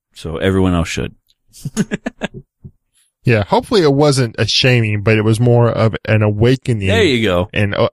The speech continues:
Speaker 2: eye-opening. 'Cause, you know, I mean, if you're shamed into doing something, you'll resent it. But if you have your eyes opened, you resent that, but then you see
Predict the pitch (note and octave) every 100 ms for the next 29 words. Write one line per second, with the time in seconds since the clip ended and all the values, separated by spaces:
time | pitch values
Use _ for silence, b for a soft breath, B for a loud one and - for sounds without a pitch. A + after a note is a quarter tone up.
0 | - A#2 A#2+ G#2 A2+ A#2+ A2 F#2 F#2+ _
1 | _ _ _ - D#3 G3 F#3+ C#3 D3+ C#3
2 | D3 C#3 C#3 - G3+ G#3 F3 C3+ A#2 A#2+
3 | A#2 A2+ B2 A2+ A2+ G#2+ G#2+ G2 G2 B2
4 | A#2+ F#2+ - B B _ B2 A#2+ B2 C#3+
5 | C3 A#2+ F#2+ B2 A#2+ A2+ C3 C3 G#2+ G2+
6 | - _ - B2 A#2 G#2 C3 C#3 - G2+
7 | G2+ - A2+ - A#2 A#2 A2 - C3 B2
8 | A2 F#2+